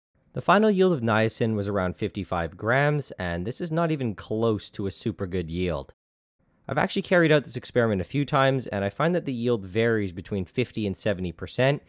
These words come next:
but it never really gets better than that. I think the yield would be increased if I had a more accurate way to measure the P H, and also instead of just filtering off the niacin, if I actually did a proper liquid-liquid extraction.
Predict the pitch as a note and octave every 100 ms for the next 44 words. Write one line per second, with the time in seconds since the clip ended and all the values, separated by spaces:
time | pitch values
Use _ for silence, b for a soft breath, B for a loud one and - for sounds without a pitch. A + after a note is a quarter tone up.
0 | b b G#2 G#2+ A2+ C#3+ F#3 F3+ B2+ B2+
1 | G2 G2+ G#2 F#2+ E2+ E2 C#2+ - _ _
2 | _ _ _ _ C#3 F#3 F3+ F3+ C3+ D3+
3 | D3+ A#2+ A2+ G2 - D#3 E3+ - A2+ -
4 | G#2 A2 G#2+ A2 G#2 G#2+ - A2 F#2+ G2+
5 | F#2+ F#2+ F2 F2 - G#2+ C3 D3 - b
6 | b b - G2 - B2+ D3 D3 B2 -
7 | C3 A#2 A#2 - C3 A#2 A2+ G2+ A#2 C3+
8 | B2 G#2 G2 F#2+ - G2 F#2+ G#2 G2+ -
9 | A#2 - A2 F#2 G2 A2 F#2+ - A2+ G#2+
10 | G#2 F#2+ G#2 G#2 E2+ F#2+ G2+ F2 - -
11 | F2+ F2+ - D#2